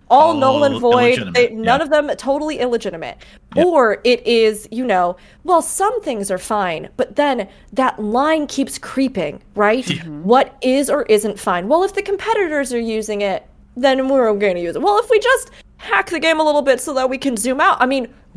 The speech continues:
Speaker 1: we're still playing, right?
Speaker 2: Yeah.
Speaker 1: But, you know, I just get to see the arena better, but I'm still controlling my
Speaker 2: Mm-hmm.
Speaker 1: character. Like, the impression that I'm getting is that we all agree that
Speaker 2: Yep.
Speaker 1: without those strong lines,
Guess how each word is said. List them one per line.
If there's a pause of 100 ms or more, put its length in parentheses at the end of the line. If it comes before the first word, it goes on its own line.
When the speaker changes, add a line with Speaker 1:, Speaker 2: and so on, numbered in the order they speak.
(180)
Speaker 1:
we're
still
playing,
right? (180)
Speaker 2:
Yeah.
Speaker 1:
But,
you
know, (280)
I
just
get
to
see
the
arena
better, (260)
but
I'm
still
controlling
my
Speaker 2:
Mm-hmm.
Speaker 1:
character.
Like, (340)
the
impression
that
I'm
getting
is
that
we
all
agree (260)
that
Speaker 2:
Yep.
Speaker 1:
without
those
strong
lines,